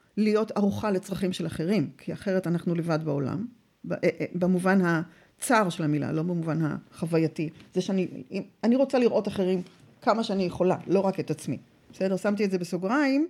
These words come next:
אבל זה נורא חשוב לי במסגרת הצרכים שלנו. נוסף על זה, זה לא שאני פתאום עכשיו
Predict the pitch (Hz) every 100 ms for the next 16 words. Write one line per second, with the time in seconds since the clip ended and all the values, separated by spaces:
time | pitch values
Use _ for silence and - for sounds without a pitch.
0 | - _ _ - 180 175 190 190 202 220
1 | 240 220 185 180 175 175 190 185 175 170
2 | - 185 170 123 - - _ - 190 180
3 | - - 285 - 415 190 165 151 147 185
4 | - _ _ _ _ 160 185 185 196 196
5 | 254 440 466 392 277 254 254 - 247